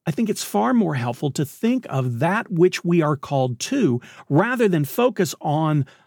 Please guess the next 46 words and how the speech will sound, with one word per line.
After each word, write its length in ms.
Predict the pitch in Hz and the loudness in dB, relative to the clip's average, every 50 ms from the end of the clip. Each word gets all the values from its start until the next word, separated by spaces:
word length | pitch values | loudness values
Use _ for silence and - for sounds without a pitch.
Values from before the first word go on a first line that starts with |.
| _ _ - | _ _ 0
life 480 | 139 139 165 190 220 220 220 202 - - - | 4 4 4 4 4 2 2 0 -2 -6 -4
as 240 | 156 147 143 - | -4 -4 -4 -4
trying 480 | - - - 208 208 208 214 208 202 185 | -6 -2 -2 0 0 2 2 2 2 2
to 160 | - 170 160 | 4 4 4
avoid 420 | 147 131 127 147 160 175 170 147 - | 4 4 2 2 2 2 2 2 -2
certain 300 | - - 151 135 143 131 | -2 -4 -2 -2 -2 -2
behaviors. 480 | 139 143 175 170 131 117 113 110 - _ - - _ | 0 0 -2 -2 -4 -4 -8 -10 -12 _ -20 -20 _
So 140 | - - 208 | 0 4 6
when 160 | 190 185 180 | 6 6 6
Jesus 540 | 147 - - 339 370 339 240 277 208 - - | 4 4 4 4 4 4 4 0 -2 0 0
was 160 | 160 135 - - | -2 -2 -2 -2
asked, 440 | 147 143 127 117 139 202 - - - _ - - | -4 -4 -4 -2 -2 -2 -2 -4 -6 _ -12 -4
"What's 460 | - 151 147 240 370 339 - - - - | 0 0 2 2 2 0 -2 -2 -4 2
the 100 | - 202 | 4 6
most 340 | 175 165 151 147 - - | 6 6 4 2 0 0
important 460 | 165 135 123 - 156 143 - 131 127 117 | 0 0 0 0 -2 -2 -2 -2 -6 -2
thing? 340 | - 131 123 143 190 185 - - _ _ _ | -2 -2 0 0 -2 -2 -4 -8 _ _ _
What 360 | - 165 170 185 208 277 311 | -2 0 0 2 4 2 2
do 60 | 330 | 4
we 120 | 294 277 233 | 2 2 4
really 260 | 220 202 175 165 156 | 6 6 6 6 6
need 160 | 147 139 127 | 4 4 2
to 80 | 131 123 | 0 -2
focus 380 | - 151 143 123 - 143 - | -2 -2 -2 -2 -2 -4 -2
on?" 240 | 160 147 170 180 - - _ | -2 0 0 -2 -2 -6 _
What 180 | - 170 185 208 | -2 0 2 2
was 140 | 180 151 | 2 4
his 140 | 156 156 120 | 2 0 0
answer? 420 | - 143 135 135 - - - - _ _ _ _ _ _ _ _ _ _ _ _ _ _ - | 0 0 -2 -2 -2 -6 -14 -16 _ _ _ _ _ _ _ _ _ _ _ _ _ _ -8
Well, 320 | - 120 107 90 92 131 139 _ _ _ - | -6 -6 -6 -6 -8 -12 -14 _ _ _ -2
in 80 | 151 | 0
the 80 | 131 120 | 0 0
book 140 | 104 113 131 | -2 -6 -8
of 80 | 113 | -4
Matthew, 360 | 123 147 156 139 127 - 110 104 | -2 -2 -2 -2 -6 -8 -10 -12
someone 300 | - - - 120 131 135 | -8 -8 -6 -4 -4 -4
comes 240 | - 143 135 117 | -4 -4 -4 -4
up 100 | 131 127 | -4 -4
and 100 | - 143 | -6 -6
says, 220 | - - 131 - - | -4 -4 -6 -6 -8
"Teacher, 500 | - - 285 285 - - - 135 127 120 - - _ - | -8 -6 -4 -4 -4 -4 -4 -4 -6 -6 -8 -16 _ -4
which 400 | - 135 156 254 285 - - - | 0 2 2 2 0 -4 -8 -4
commandment 640 | - - 180 156 147 135 127 120 120 127 139 - - _ _ _ _ - | 0 2 2 4 4 2 0 -2 -4 -6 -8 -10 -16 _ _ _ _ 2
in 220 | 185 185 220 240 | 4 4 6 6
the 80 | 233 240 | 4 4
law 420 | 233 196 147 123 113 107 110 104 | 2 2 2 2 0 0 -4 -6